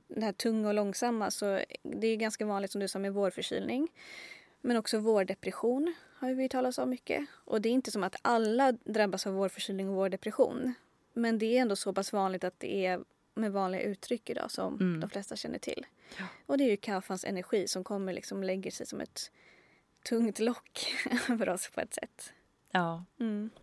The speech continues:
Speaker 1: Och samtidigt är det också en period för uppbyggnad.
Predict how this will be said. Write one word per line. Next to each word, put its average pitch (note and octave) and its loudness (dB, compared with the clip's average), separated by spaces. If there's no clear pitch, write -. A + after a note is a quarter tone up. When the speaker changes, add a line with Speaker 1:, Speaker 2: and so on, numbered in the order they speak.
Speaker 1:
Och C4 4
samtidigt D4 6
är C4 8
det G#3 6
också - 0
en G3+ 0
period G3 0
för - 0
uppbyggnad. - -2